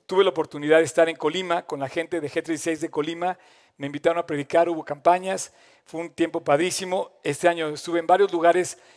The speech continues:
del mundo y bueno, eh, estoy cerrando ayer, eh, hace ocho días en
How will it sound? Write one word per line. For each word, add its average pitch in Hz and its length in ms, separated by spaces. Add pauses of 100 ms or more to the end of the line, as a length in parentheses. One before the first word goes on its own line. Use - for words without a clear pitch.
(120)
del 147 160
mundo 208 680
y 151 100
bueno, 170 460
eh, 143 320
estoy 170 220
cerrando 160 580 (580)
ayer, 165 400
eh, 160 80
hace 175 200
ocho 165 200
días 175 280
en 147 140